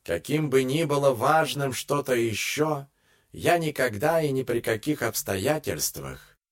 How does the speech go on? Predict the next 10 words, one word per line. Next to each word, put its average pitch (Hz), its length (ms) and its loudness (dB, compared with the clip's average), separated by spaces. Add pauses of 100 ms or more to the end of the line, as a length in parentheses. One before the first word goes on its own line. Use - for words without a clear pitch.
(420)
не 113 140 -2
пожертвую 139 800 2
задачами 135 760 0
своего 113 600 -2
исцеления 107 920 -2 (540)
ради 147 420 4
кого-то 147 880 2
или 135 300 -2
чего-то. 123 760 -2 (720)
Я 113 340 0